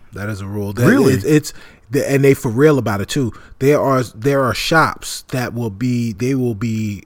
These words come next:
Speaker 1: perfectly fine with you, love you to death when you get your hot dog. But if you ask for ketchup, they will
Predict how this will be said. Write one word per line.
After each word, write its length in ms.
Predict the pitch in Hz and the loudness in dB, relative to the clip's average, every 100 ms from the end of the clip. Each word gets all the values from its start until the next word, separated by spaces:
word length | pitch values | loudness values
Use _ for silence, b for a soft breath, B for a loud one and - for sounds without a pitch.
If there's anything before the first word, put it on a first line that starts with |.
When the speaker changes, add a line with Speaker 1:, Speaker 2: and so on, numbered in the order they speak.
| - | -14
Speaker 1:
perfectly 580 | - 160 156 156 156 143 | -4 -2 -2 -4 -2 -2
fine 380 | - 139 135 117 | 0 0 0 -2
with 200 | 101 95 | -6 -8
you, 160 | 87 | -12
love 440 | 87 110 135 160 139 | -8 -2 2 2 0
you 120 | 143 | -6
to 140 | - 135 | -6 -6
death 540 | 120 135 98 - - _ b b b b b | -2 -2 -2 -8 -20 _ b b b b b
when 120 | - 107 | -8 -4
you 60 | 107 | -2
get 180 | 127 147 | -2 0
your 100 | 120 | 0
hot 260 | 123 113 | 0 0
dog. 320 | 98 85 - - - - _ b b b b | -4 -8 -10 -16 -20 -20 _ b b b b
But 160 | 113 95 | -4 -4
if 180 | 90 110 | -6 -2
you 240 | 143 160 | 2 4
ask 240 | 156 147 - | 2 0 -2
for 80 | |
ketchup, 540 | 135 - 143 - 107 - | -2 0 0 0 -6 -4
they 160 | 120 | -4
will 260 | 113 107 95 | -2 -2 -4